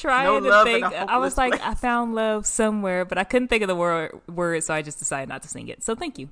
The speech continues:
Speaker 1: Thank you for doing that. That was what was in my head. <laughs>
Speaker 2: As soon as you said that, that song popped in my head.
Speaker 1: <laughs> I was like, "We found love in a broken place, in a,"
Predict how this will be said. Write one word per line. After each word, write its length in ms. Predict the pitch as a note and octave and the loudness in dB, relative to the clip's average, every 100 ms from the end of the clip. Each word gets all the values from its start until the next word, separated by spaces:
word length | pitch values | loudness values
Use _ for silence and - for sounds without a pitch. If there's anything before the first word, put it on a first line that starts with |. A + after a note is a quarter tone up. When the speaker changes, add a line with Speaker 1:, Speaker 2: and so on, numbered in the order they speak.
| - | -8
Speaker 1:
Thank 140 | A3 | -8
you 40 | A3 | -4
for 80 | |
doing 180 | G3 E3 | -4 -4
that. 200 | C3+ - - - _ - - | -8 -14 -20 -20 _ -18 -4
That 160 | F#3 | -2
was 200 | G3 F#3 | 0 -4
what 200 | F3+ F3 | -6 -8
was 100 | D#3 | -6
in 80 | D#3+ | -6
my 100 | D3 | -6
head. 260 | C#3 - - A#3+ - | -8 -10 -12 -12 -14
<laughs> 160 | - - | -16 -12
Speaker 2:
As 80 | - | -8
soon 100 | A#3+ | -8
as 100 | A#3 | -8
you 60 | G3+ | -4
said 260 | F#3 F3 | 0 2
that, 160 | D3 C#3 | 2 0
that 160 | C#3+ C3+ | -2 -4
song 280 | D3+ C#3 | -2 -2
popped 300 | C3 E3+ - | -4 -10 -10
in 80 | - | -12
my 140 | C#3 C#3+ | -12 -12
head. 340 | E3 - - A3 - _ _ _ _ | -14 -14 -16 -20 -20 _ _ _ _
Speaker 1:
<laughs> 200 | B3 B3+ | -8 -6
I 500 | C4+ C#4 - - - - _ _ _ _ - - - | -6 -8 -12 -14 -14 -16 _ _ _ _ -20 -18 -10
was 120 | G3+ | -8
like, 160 | F#3+ | -6
"We 80 | G3+ | -8
found 340 | F#3+ G#3 G3+ F#3+ | -8 -8 -6 -6
love 320 | F#3+ F#3 G3+ - | -4 -6 -8 -8
in 100 | F#3 | -8
a 60 | |
broken 460 | D#3+ - E3+ G3+ B3 | -4 -2 -2 -2 -4
place, 440 | A#3+ C4+ C#4 D4 - | -4 -6 -6 -6 -6
in 140 | A3 G3 | -4 -4
a," 200 | E3 | -6